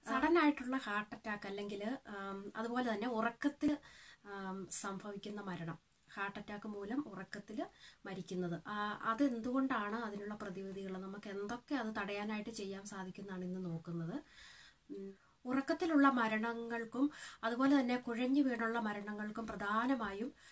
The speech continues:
ആ, മൂന്ന് കാരണങ്ങൾ കൊണ്ടാണ് ഇത് സംഭവിക്കുന്നത്. അപ്പോൾ അത് ഏതൊക്കെയാണെന്ന് നമുക്ക് നോക്കാം. ഒന്നാമത്തേത് main ആയിട്ടുള്ളത് heart attack തന്നെയാണ്. അതായത് ഹാർട്ടിലേക്കുള്ള, ഉം, ബ്ലഡിൻ്റെ, blood supply കുറഞ്ഞു പോയിട്ട്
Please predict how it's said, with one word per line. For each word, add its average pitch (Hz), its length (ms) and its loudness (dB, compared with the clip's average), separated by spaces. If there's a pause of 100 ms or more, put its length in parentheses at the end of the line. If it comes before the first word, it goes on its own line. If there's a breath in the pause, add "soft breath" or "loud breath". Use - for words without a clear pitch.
(200 loud breath)
ആ, 214 60 -4 (100)
മൂന്ന് 240 320 6
കാരണങ്ങൾ 220 440 2
കൊണ്ടാണ് 208 440 0
ഇത് 277 140 2
സംഭവിക്കുന്നത്. 190 640 2
അപ്പോൾ 233 160 -2
അത് 233 120 0
ഏതൊക്കെയാണെന്ന് 226 540 0
നമുക്ക് 196 300 -2
നോക്കാം. 180 400 -2 (360 loud breath)
ഒന്നാമത്തേത് 294 560 8
main 247 300 6
ആയിട്ടുള്ളത് 240 360 0
heart 214 220 2
attack 226 320 -2
തന്നെയാണ്. 190 420 -2 (500 loud breath)
അതായത് 247 380 6
ഹാർട്ടിലേക്കുള്ള, 240 920 0
ഉം, 208 520 -4
ബ്ലഡിൻ്റെ, 214 720 0 (200)
blood 214 280 0
supply 240 300 -2
കുറഞ്ഞു 208 360 -4
പോയിട്ട് 196 400 -4